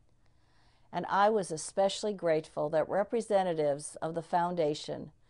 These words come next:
were able to participate in the recent apec Women's Entrepreneurship Summit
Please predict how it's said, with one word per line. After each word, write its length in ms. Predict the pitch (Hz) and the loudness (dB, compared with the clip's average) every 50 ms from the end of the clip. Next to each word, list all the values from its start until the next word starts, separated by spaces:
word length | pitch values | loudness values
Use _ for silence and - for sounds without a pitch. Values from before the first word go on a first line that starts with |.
| _ _ _ _ _ _ _ _ - | _ _ _ _ _ _ _ _ -2
were 160 | - - - | 0 0 2
able 460 | - 214 220 233 240 220 233 233 226 | 4 4 4 4 4 4 2 2 0
to 160 | 226 - 226 220 | 0 -2 -6 -4
participate 880 | - 214 208 - - 208 190 - - 170 - - 165 160 160 160 - | -4 -6 -6 -2 -4 -4 -4 -2 -6 -6 -4 -2 0 0 0 0 -2
in 160 | - 165 175 | -6 -6 -4
the 80 | 170 165 | -6 -6
recent 640 | 170 180 190 214 214 - - 214 202 202 196 - - _ - | -4 -2 -2 -2 -2 -4 -4 -4 -4 -4 -6 -10 -14 _ -4
apec 560 | - 180 196 196 - - 202 180 180 175 - | -4 -2 -2 -4 -6 -4 -2 -2 -2 -2 -6
Women's 440 | - 180 190 190 196 196 196 185 - | -6 -6 -4 -4 -2 -4 -4 -4 -2
Entrepreneurship 920 | 147 151 175 175 - - 175 - 185 175 175 165 165 165 165 - 180 165 - | -2 0 0 -2 -4 -8 -10 -6 -6 -4 -2 -2 -2 -2 -4 -6 -10 -10 -10
Summit 600 | - - - 165 156 151 151 147 - - - | -8 -2 -2 0 0 0 -4 -6 -8 -10 -18